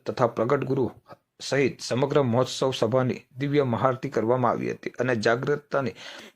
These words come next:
થીમ પર મશાલ પ્રગટાવીને નયનરમ્ય આયોજન દ્વારા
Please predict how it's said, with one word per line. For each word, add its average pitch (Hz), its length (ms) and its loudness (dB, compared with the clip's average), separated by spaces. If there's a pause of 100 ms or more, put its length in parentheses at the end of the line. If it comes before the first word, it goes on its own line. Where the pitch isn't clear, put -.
થીમ 139 180 -2
પર - 220 -2
મશાલ 113 360 4
પ્રગટાવીને 131 760 -2
નયનરમ્ય 139 600 0
આયોજન 131 500 0
દ્વારા 127 260 0